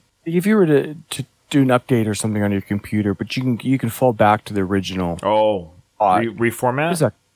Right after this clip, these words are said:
Speaker 2: Is that what they call it? Reformat
Speaker 1: No.
Speaker 2: or factory reset or?
Speaker 1: Almost like a factory reset. Uh, no, but it's a,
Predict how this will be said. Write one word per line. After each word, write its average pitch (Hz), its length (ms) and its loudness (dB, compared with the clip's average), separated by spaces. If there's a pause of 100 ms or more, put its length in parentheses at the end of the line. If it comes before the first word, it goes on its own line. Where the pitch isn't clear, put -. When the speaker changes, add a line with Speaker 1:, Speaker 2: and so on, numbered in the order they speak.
(240)
Speaker 2:
Is 113 60 -16
that 131 60 -10
what 135 60 -8
they 147 60 -10
call 170 220 -6
it? 117 60 -6
Reformat 127 260 -4
Speaker 1:
No. 143 300 2
Speaker 2:
or 101 420 -4
factory 120 400 -2
reset 120 460 -2
or? 87 260 -4 (280)
Speaker 1:
Almost 302 220 0
like 240 80 4
a 160 60 2
factory 139 440 0
reset. 110 440 -2
Uh, - 260 0
no, 165 240 2
but 160 160 0
it's 180 240 0
a, 160 340 0